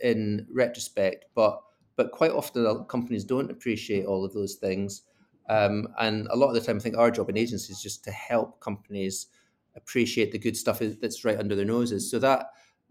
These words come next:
that I think is, uh, is one really obvious way, you know, very practical way, is just, you know, take five minutes today and just think,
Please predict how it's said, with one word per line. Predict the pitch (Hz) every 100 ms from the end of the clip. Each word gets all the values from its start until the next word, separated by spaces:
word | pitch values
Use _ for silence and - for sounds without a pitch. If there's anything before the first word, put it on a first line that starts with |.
| -
that | 143 131
I |
think | 123 - 110 107
is, | 104 110
uh, | 101 98 - - _
is | 113
one | 113 113 107
really | 110 107
obvious | 110 104 107 -
way, | 107 101 98 98 _ _ _ _ _ -
you |
know, | 104
very | 90 101
practical | - 110 - - 95
way, | 92
is | 92
just, | 107 - - -
you | 107
know, |
take | - 123
five | - 117 104
minutes | 110 98 -
today | 98 98
and | 95
just | 104 -
think, | 101